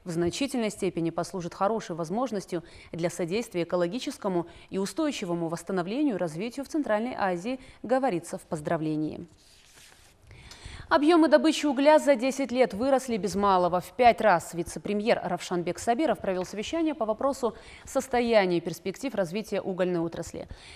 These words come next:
Относительно лицензирования было отмечено, что по состоянию на двадцать второе мая девятнадцатого года выдано сто восемьдесят семь лицензий на угольные месторождения. Из них сто четырнадцать на разработку, из которых семьдесят одна находится на стадии проектирования.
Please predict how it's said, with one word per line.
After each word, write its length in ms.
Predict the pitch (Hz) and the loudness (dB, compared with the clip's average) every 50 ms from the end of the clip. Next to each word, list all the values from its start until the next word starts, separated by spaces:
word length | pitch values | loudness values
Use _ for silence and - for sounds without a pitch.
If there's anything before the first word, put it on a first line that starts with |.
| - - - | -18 -4 0
Относительно 720 | - 269 247 262 262 254 - 240 185 - 196 190 185 180 | 0 2 2 2 0 0 -2 -4 -4 -2 0 0 0 0
лицензирования 640 | 180 175 - - 202 175 196 220 254 269 262 226 190 | 0 -2 -2 -2 -2 0 0 0 0 0 0 0 0
было 160 | 170 175 175 | 0 0 0
отмечено, 520 | 170 175 214 220 - - - 202 185 180 | 0 0 -2 -6 -6 -6 -4 -2 -2 -2
что 340 | 180 - - - 175 170 165 | -4 -6 -8 -6 -4 -4 -4
по 100 | 165 175 | -4 -6
состоянию 720 | - - 196 - - 214 208 202 196 185 180 180 196 214 | -8 -8 -8 -4 -2 -2 0 0 0 0 0 -2 -2 -4
на 120 | 208 190 | -4 -4
двадцать 260 | 165 151 170 165 - - | -2 -2 -4 -4 -4 -6
второе 200 | - 185 180 180 | -4 -2 -2 -2
мая 240 | 185 196 247 277 | -2 -2 -4 -4
девятнадцатого 560 | 202 185 170 165 170 165 - - - 180 185 185 | -4 -6 -6 -6 -6 -8 -6 -6 -4 -2 -2 0
года 320 | 214 277 294 233 226 - - - - - - - - | 0 2 2 2 2 2 0 -8 -16 -18 -18 -14 -10
выдано 440 | 196 190 262 285 269 277 262 254 247 | -6 -4 -2 0 0 0 0 -2 -2
сто 300 | - - - 277 277 254 | -4 -4 0 0 0 0
восемьдесят 680 | 196 208 233 247 233 - 247 233 196 208 - 226 202 - | 2 2 0 0 0 -2 -6 -6 -6 -4 -6 -6 -6 -4
семь 200 | - 220 196 170 | -4 -4 -2 -2
лицензий 460 | 170 165 - - 240 269 240 196 180 | -2 -4 -4 -4 -4 -4 -2 -2 -2
на 120 | 175 170 | -2 -2
угольные 360 | - 190 196 190 180 180 170 | -2 -2 -2 -2 0 0 0
месторождения. 760 | 175 175 - - 190 185 185 170 165 208 233 202 165 160 - - - - - - - - - - - | -2 -2 -4 -4 -2 -2 -2 -2 -4 -4 -2 -2 -2 -4 -6 -8 -14 -18 -20 -20 -20 -20 -20 -8 -2
Из 160 | - 311 269 | 0 2 2
них 160 | 285 285 - | 2 2 0
сто 160 | - - 277 | 0 -2 -2
четырнадцать 680 | - - 277 220 285 269 226 214 196 185 - - 185 180 | -2 -2 -2 -2 0 0 0 0 -2 -2 -2 -4 -4 -2
на 200 | 190 185 180 175 | 0 2 2 2
разработку, 640 | 180 160 175 190 190 185 208 262 381 370 - - 214 | 2 2 2 0 0 2 0 0 -2 -2 -2 -4 -6
из 100 | 202 - | -4 -2
которых 380 | - 202 196 - 190 196 175 | -4 -4 -2 -2 -4 -6 -6
семьдесят 500 | - - - 214 202 185 185 - 214 - | -6 -6 -6 -4 -4 -4 -6 -6 -2 0
одна 260 | 233 247 294 311 254 185 | 0 2 2 2 2 0
находится 480 | 175 170 - - 285 240 254 - - | 0 -2 -4 -6 -6 -6 -6 -6 -6
на 100 | 180 175 | -6 -6
стадии 340 | - - 185 180 170 165 180 | -4 -2 -2 -2 -2 -2 -4
проектирования. 720 | - 202 202 202 - - 330 311 214 185 170 165 180 - | -4 -6 -6 -6 -4 -4 -2 -2 0 -2 -2 -4 -6 -10